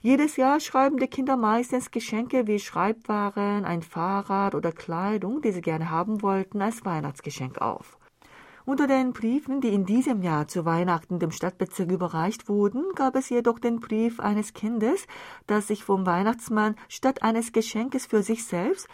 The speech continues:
ein Geschenk für seine Großmutter wünschte. Das zwölfjährige Kind schrieb, dass seine Großmutter in einigen Tagen Geburtstag hat und dass es deshalb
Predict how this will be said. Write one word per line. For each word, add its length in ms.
ein 180
Geschenk 560
für 100
seine 300
Großmutter 680
wünschte. 480
Das 180
zwölfjährige 680
Kind 320
schrieb, 400
dass 220
seine 200
Großmutter 760
in 140
einigen 500
Tagen 400
Geburtstag 760
hat 240
und 180
dass 100
es 140
deshalb 500